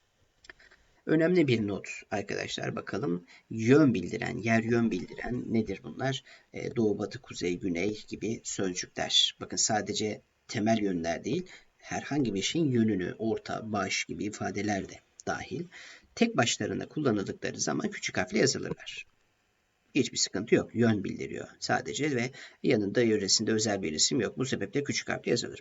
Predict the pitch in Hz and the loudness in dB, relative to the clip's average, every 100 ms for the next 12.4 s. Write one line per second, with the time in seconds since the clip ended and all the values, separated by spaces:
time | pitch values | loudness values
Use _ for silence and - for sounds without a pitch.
0 | - 123 113 - - - - - - 117 | -4 -2 -2 -4 -8 -14 -16 -16 -4 0
1 | 143 110 - _ 110 127 147 - 113 110 | 2 0 -6 _ 2 4 4 0 0 4
2 | 160 180 - - - 101 98 101 98 - | 6 6 2 -4 -4 -2 -2 -2 -4 -4
3 | 82 95 117 113 110 147 160 - - 135 | -6 -2 -2 0 0 0 0 0 0 6
4 | 151 135 113 104 101 98 101 98 92 95 | 6 6 4 2 0 0 -2 -2 -4 -4
5 | 107 95 87 - - - 92 - 87 165 | -6 -4 -6 -6 -10 -6 -4 -4 -2 -2
6 | 226 _ _ - - - - - - 175 | -2 _ _ -12 -6 -6 -6 -20 -14 -14
7 | - - - 160 - - - - _ - | -8 -8 -4 -4 -4 -6 -12 -18 _ -20
8 | _ - - 190 - 170 165 107 - _ | _ -12 -2 0 2 4 4 2 0 _
9 | - 127 113 170 175 _ _ _ _ _ | -2 2 2 0 -4 _ _ _ _ _
10 | _ _ - - - 123 117 143 143 117 | _ _ -16 -10 0 2 4 4 4 2
11 | - 107 104 151 196 202 - _ - 156 | 2 0 0 0 0 -4 -16 _ 8 12
12 | 160 120 95 85 | 12 10 4 -2